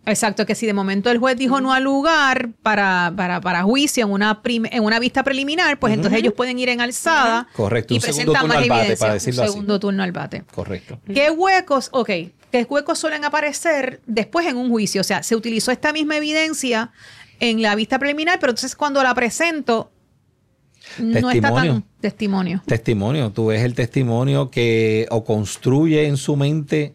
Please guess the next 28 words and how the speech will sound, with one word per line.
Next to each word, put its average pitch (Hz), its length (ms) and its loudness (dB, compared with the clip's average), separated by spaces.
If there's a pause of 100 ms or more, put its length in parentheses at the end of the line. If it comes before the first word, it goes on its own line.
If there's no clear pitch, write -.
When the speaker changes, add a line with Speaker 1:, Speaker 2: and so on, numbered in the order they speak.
(320)
Speaker 2:
lo 127 240 2
que 131 80 4
pudo 139 220 2
haber 143 160 4
ocurrido, 143 720 0
número 110 380 -2
uno, 135 400 0
o 120 120 4
exagera, 131 800 -2 (720)
añade, 120 720 -2 (920)
eh, 107 500 0 (140)
por 131 160 2
el, 117 100 2
el 131 220 0
efecto 139 560 0
de 123 80 2
sesgo. 120 640 -6 (520)
El 101 160 -6
sesgo 131 420 0
es 143 80 2
aquello 160 440 2
donde 127 240 2
tú 120 120 -4
estás 135 340 -2
tratando 156 580 2
de 127 140 -2
quedar 123 340 0
bien 123 480 0